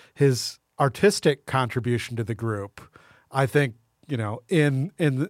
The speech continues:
in con-, in its role in bringing together the group in discussion and its role in, in holding together the group until the very end, and then, and then it dissolves, was, was fascinating to me.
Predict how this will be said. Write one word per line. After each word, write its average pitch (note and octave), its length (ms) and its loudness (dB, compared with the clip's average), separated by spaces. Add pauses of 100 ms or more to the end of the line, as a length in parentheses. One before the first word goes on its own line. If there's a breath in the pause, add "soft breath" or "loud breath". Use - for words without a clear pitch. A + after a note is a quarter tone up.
in B2 320 -2
con-, D#3+ 400 2
in C#3+ 160 0
its B2+ 180 -4
role D#3 500 6
in B2+ 140 0
bringing C#3+ 380 0
together C#3+ 380 2
the C3 100 0
group C3 280 -2
in A#2+ 100 -4
discussion C#3+ 600 0 (920 loud breath)
and C4 240 4
its C4+ 240 2
role D3+ 300 6
in, C#3+ 160 0
in C#3+ 100 2
holding G#3+ 500 4
together A2+ 300 -2
the G#2 160 -6
group A2+ 340 -6
until C3+ 280 2
the C#3+ 80 4
very C#3 360 4
end, C3 360 0
and A2+ 160 -2
then, C3 180 0
and C#3+ 200 -4
then B2 100 0
it B2+ 120 -8
dissolves, B2 540 0
was, - 240 -8
was A#2+ 160 -4
fascinating G#2+ 640 -4
to F#2 80 -20
me. - 220 -20